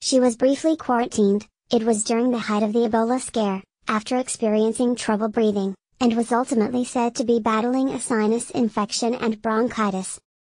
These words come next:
"This sick in hospital, I finally see how quickly life can take it all away from you," Tori cryptically wrote on Instagram alongside a photo of her in her hospital bed,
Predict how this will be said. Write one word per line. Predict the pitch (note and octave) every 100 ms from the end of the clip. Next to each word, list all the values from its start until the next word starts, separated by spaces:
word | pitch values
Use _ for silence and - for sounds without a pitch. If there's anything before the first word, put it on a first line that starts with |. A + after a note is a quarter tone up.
| _
"This | A3+ C4+
sick | - B3+ A#3
in | - A#3+
hospital, | A#3+ A#3 - G#3 G3 -
I | G#3+ F#3+ F#3+ _ -
finally | B3+ B3 C#4+ D4
see | - B3+ A3+
how | D#4+ E4
quickly | C4 A3 B3+ B3
life | A3+ A3 -
can | G#3+
take | G#3 G#3+ G#3+
it | A#3
all | B3+ B3 B3+
away | B3+ A#3 G#3
from | - G3+ G3
you," | F#3+ F#3 _ _ -
Tori | A#3+ G#3+ G#3
cryptically | G#3+ B3 - G#3+ B3 A#3
wrote | A3 A3
on | C4+ C4
Instagram | - A#3+ - A#3+ A3 G#3+ G#3+
alongside | G#3 G#3 A#3 - A#3+ A#3+
a | B3+
photo | C4 B3 A#3 -
of | A3+ G#3+
her | A3 A3
in | B3
her | A3+ B3
hospital | A#3+ A#3+ - A3+ B3
bed, | A3+ A3+ A#3